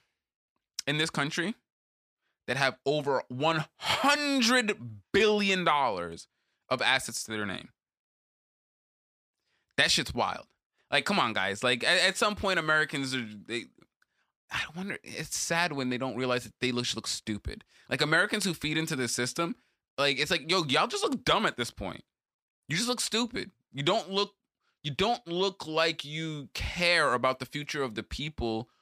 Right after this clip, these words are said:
who you might sire into this world. Because the idea that they are somehow going to partake in this, this glorious future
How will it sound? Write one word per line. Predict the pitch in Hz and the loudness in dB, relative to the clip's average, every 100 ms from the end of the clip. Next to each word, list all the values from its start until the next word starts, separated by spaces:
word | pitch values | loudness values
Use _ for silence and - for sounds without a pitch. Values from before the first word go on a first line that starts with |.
| _ - | _ -6
who | 143 | -2
you | 127 165 | 0 0
might | 151 143 - | 0 -2 0
sire | - 127 135 120 | 2 4 4 2
into | 120 127 | -2 -4
this | 110 107 | -6 -6
world. | 104 101 87 78 - _ - _ | -4 -2 -4 -8 -16 _ -20 _
Because | 131 156 123 | -4 -2 -2
the | 135 127 | -2 2
idea | 139 214 202 214 202 | 2 2 2 2 2
that | 170 127 | 2 2
they | 143 170 | 2 2
are | 156 | 0
somehow | - 156 165 151 143 | 0 0 2 2 2
going | 135 135 139 | 0 -2 -2
to | 143 | -4
partake | - 117 - 156 156 | -2 -2 -2 -4 -4
in | 175 | -6
this, | 175 190 - _ _ _ _ _ | -4 -6 -8 _ _ _ _ _
this | 170 - | -6 -2
glorious | 175 180 180 190 | 2 2 2 0
future | - 196 - 190 | -4 -4 -2 -4